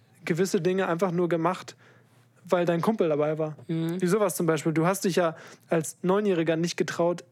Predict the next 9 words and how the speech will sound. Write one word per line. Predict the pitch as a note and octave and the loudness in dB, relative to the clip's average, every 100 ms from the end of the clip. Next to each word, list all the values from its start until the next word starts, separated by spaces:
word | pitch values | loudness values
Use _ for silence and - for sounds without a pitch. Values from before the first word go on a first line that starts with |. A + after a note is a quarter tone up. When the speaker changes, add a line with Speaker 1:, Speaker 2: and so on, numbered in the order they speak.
| - | -6
Speaker 1:
einfach | E3 F3 F#3 | -2 -2 -2
in, | F#3+ | -2
eine, | E3 - | -4 -2
in | G3 F3+ | 0 0
einer | |
fremden | E3 - G#3+ A#3+ G3+ | 0 0 0 0 0
Umgebung, | F3+ G3 A3 F3 F3+ | 0 2 2 0 0
ohne | - A3 G#3 | 0 2 2
Eltern, | F#3 G#3 F3+ F3+ A#3 | 2 0 0 0 -2